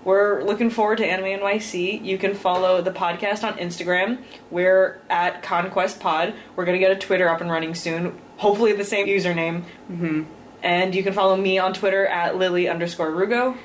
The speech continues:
Speaker 2: And you can follow me at Joyce's Cookie
Speaker 1: Oh,
Speaker 2: on Twitter.
Speaker 1: on Twitter.
Speaker 2: Yes.
Speaker 1: Yeah.
Speaker 2: On YouTube,
Speaker 1: Yeah.
Speaker 2: obviously, but
Speaker 1: Yeah.
Speaker 2: I've been using my Twitter more lately, I feel like. Well, when I say lately, I mean, like, I don't really tweet a lot of stuff, but I lurk there a lot, I guess, to, like,
Speaker 1: Yeah.
Speaker 2: retweet things or, like, reply to things.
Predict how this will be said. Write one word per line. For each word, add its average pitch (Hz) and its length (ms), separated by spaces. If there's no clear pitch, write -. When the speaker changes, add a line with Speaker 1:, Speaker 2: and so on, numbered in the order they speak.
Speaker 2:
And 196 160
you 190 60
can 214 120
follow 196 200
me 185 240
at 165 220
Joyce's 165 340
Cookie 160 520
Speaker 1:
Oh, 220 120
Speaker 2:
on 190 140
Twitter. 170 500
Speaker 1:
on 156 120
Twitter. 262 640
Speaker 2:
Yes. 160 320
Speaker 1:
Yeah. 160 300
Speaker 2:
On 226 220
YouTube, 156 400
Speaker 1:
Yeah. 165 80
Speaker 2:
obviously, 156 400
but 147 340
Speaker 1:
Yeah. 139 240
Speaker 2:
I've 240 100
been 381 80
using 403 180
my 359 100
Twitter 285 200
more 220 180
lately, 175 280
I 160 100
feel 156 140
like. 156 120
Well, 220 200
when 233 100
I - 20
say 294 140
lately, 180 340
I 156 40
mean, 160 180
like, 143 260
I 165 60
don't 240 120
really 226 120
tweet 170 240
a 180 60
lot 196 140
of 202 40
stuff, 208 220
but 170 100
I 151 360
lurk 165 300
there 185 140
a 180 40
lot, 185 160
I 185 80
guess, 185 440
to, 196 120
like, 175 140
Speaker 1:
Yeah. 156 240
Speaker 2:
retweet 196 260
things 190 340
or, 160 200
like, 151 240
reply 160 380
to 160 60
things. 175 460